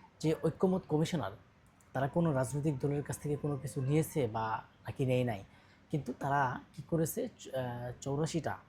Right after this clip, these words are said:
দাবি কিন্তু ঐক্যমত কমিশনার, আহ, পেশ করেছেন এবং তাদের কাছে। এবং, আহ, বিশেষ করে, আহ, ঐক্যমত কমিশনারের যে আগামী জাতীয় নির্বাচনের আগে এবং নির্বাচনের দিন একটা গণভোট হবে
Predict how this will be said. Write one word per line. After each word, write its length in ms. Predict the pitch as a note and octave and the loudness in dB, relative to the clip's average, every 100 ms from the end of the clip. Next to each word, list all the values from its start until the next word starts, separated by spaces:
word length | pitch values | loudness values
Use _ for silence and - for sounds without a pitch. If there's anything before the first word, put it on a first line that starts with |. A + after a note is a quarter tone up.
| - - - - - | -20 -20 -20 -18 -8
দাবি 300 | A2+ A2 C#3+ | -4 0 0
কিন্তু 400 | C#3 B2+ - - - | 0 -2 -2 -4 -4
ঐক্যমত 360 | A#2+ D3 C#3+ - | -4 -2 -2 -2
কমিশনার, 460 | C3 B2 C3+ C3+ C4 - - - - | -4 -2 -2 -4 -4 -14 -20 -20 -10
আহ, 140 | A2+ A#2 | -10 -2
পেশ 200 | B2+ A#2 | 0 0
করেছেন 380 | C3+ B2 - G2+ | -2 -2 -4 -6
এবং 200 | G#2 A2+ | -6 -4
তাদের 240 | A#2 G#2 G2+ | -4 -6 -8
কাছে। 220 | G2+ - - - - - - | -10 -12 -18 -20 -20 -18 -2
এবং, 340 | D3 G3 G3 - - | 0 0 -2 -14 -10
আহ, 120 | C#3 A#2 C#3 | -6 -4 -4
বিশেষ 300 | - D3+ - | -2 -4 0
করে, 400 | E3 B2+ D3+ - | 2 2 0 -2
আহ, 420 | - A#2+ B2 B2+ | -4 -4 -2 -4
ঐক্যমত 300 | - D3 C#3 | -4 -4 -4
কমিশনারের 540 | - C#3 - D3 G#2+ G2+ - - - - - - - | -4 -4 -2 -4 -4 -10 -18 -20 -20 -20 -20 -20 -6
যে 440 | B2 B2 A#2+ A#2 - B2+ - - | 0 2 0 -2 -8 -18 -14 -8
আগামী 400 | A#2+ C#3 C#3+ B2+ | -2 0 0 0
জাতীয় 440 | A2+ G#2+ C#3 C#3 C3+ - A2+ | -4 -4 -2 0 0 -4 -10
নির্বাচনের 600 | G2+ A#2 C#3+ C3+ C3 A2 | -10 -2 -2 -2 -6 -6
আগে 300 | G2+ A#2+ F#2 - - - - - - - | -6 -6 -8 -10 -20 -20 -20 -20 -20 -8
এবং 220 | A#2+ B2+ | -2 0
নির্বাচনের 540 | C3+ A#2+ C3+ - C#3+ C3+ | 0 0 -4 -2 -4 -2
দিন 140 | D#3+ | -2
একটা 240 | B2+ - A#2 | -4 -4 -4
গণভোট 440 | B2 C3+ C3 D3 | 0 0 0 -2
হবে 220 | E3 A#3 | -2 -4